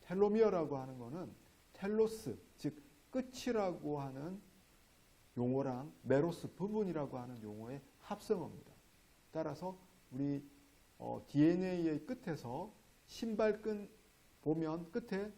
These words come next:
신발끈이 풀어지지 않도록 에글리시라고 하는, 어, 캐핑해주는 역할을 하는 게 있죠.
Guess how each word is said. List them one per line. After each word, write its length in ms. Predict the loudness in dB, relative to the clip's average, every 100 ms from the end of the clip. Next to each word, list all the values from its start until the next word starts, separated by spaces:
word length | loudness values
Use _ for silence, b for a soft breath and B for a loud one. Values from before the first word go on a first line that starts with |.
| -18 -12
신발끈이 600 | -4 2 2 2 -2 -2
풀어지지 580 | -2 2 2 0 -2 -2
않도록 580 | -2 -6 -8 -8 -8 -4
에글리시라고 800 | 0 2 0 -2 -4 -4 -2 -4
하는, 340 | -6 -8 -10 -12 -16 -20 -20 -12
어, 160 | -10 -6
캐핑해주는 760 | -6 -2 -2 0 -2 -4 -8
역할을 320 | -10 -8 -8
하는 180 | -8 -8
게 100 | -10
있죠. 340 | -12 -12 -14